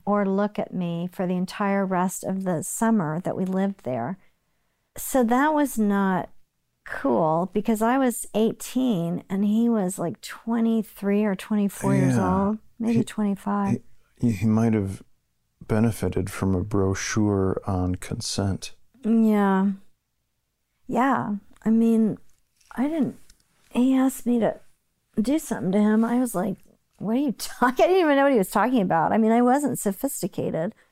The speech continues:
Speaker 2: Mm.
Speaker 1: I would, I, I was very, um, I didn't trust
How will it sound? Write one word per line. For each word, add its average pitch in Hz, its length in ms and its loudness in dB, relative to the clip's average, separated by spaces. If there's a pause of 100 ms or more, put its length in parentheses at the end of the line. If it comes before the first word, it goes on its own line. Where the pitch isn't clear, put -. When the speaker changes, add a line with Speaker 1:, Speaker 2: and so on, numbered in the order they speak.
Speaker 2:
Mm. 104 300 0
Speaker 1:
I 233 160 4
would, 262 340 0
I, 254 340 2
I 240 120 2
was 247 200 0
very, 233 640 2 (140)
um, 202 480 2 (360)
I 269 140 2
didn't 277 240 4
trust - 520 0